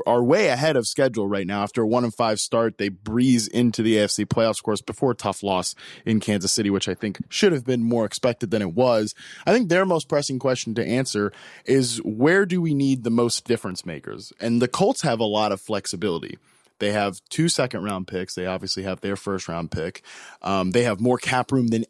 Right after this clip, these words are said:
any other team. They have a lot of ability to add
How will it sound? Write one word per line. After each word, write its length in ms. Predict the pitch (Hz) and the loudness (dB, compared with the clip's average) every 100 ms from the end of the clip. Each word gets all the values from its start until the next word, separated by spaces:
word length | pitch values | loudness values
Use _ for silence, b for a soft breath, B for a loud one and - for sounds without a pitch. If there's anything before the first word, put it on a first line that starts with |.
| - | -2
any 380 | 139 170 170 | 0 4 6
other 240 | 143 131 123 | 4 4 0
team. 500 | - 135 110 87 82 B B B B | 0 0 0 -2 -6 B B B B
They 140 | 131 | 0
have 180 | 165 190 | 2 2
a 60 | 180 | 0
lot 280 | 120 117 131 | 2 2 0
of 60 | |
ability 440 | 117 101 110 104 98 | -2 -2 0 0 -4
to 140 | - - | -6 -6
add 380 | 104 104 95 87 | -4 -2 -2 -6